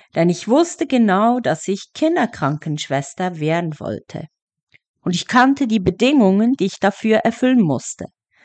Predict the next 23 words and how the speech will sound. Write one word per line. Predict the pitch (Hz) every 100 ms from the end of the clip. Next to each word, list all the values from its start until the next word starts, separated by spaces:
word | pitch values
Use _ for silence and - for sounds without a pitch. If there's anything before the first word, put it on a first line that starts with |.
| _ - _ _ _
Also | 175 170 165 175 214
meldete | 233 165 180 202 220
ich | 147 220 -
mich | 240 240
bei | - 185
der | 190
Pflegefachschule | 190 254 269 214 - 139 - 143 139 -
an. | 135 143 - _ _ _ _ _ - - _
Um | - 202
die | 202
Zeit | 196 - 220 247 - -
bis | 226
zum | - 220 -
Ausbildungsbeginn | 214 240 - 202 202 208 - 180 170 202 202
zu | 196
überbrücken, | 185 180 - - 302 - - 170 247 - _ - -
absolvierte | - 190 - 208 190 175 226 277 277
ich | 123 214 -
ein | 156 160
Jahr | 165 175 196
lang | 202 170 180 -
Praktika. | - 151 - - - - 143 _ _ _
Dabei | - 190 196 165 160 214